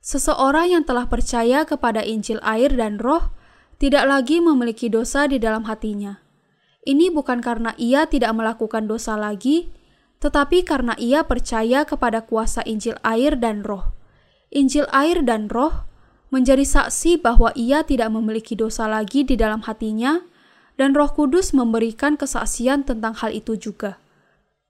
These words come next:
Seseorang tidak bisa menyebut Yesus sebagai juru selamat tanpa memiliki Roh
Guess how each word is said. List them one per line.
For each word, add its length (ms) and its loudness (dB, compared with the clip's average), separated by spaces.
Seseorang 720 0
tidak 320 0
bisa 260 0
menyebut 460 0
Yesus 400 -4
sebagai 400 -2
juru 240 -4
selamat 560 -4
tanpa 400 2
memiliki 540 2
Roh 180 -4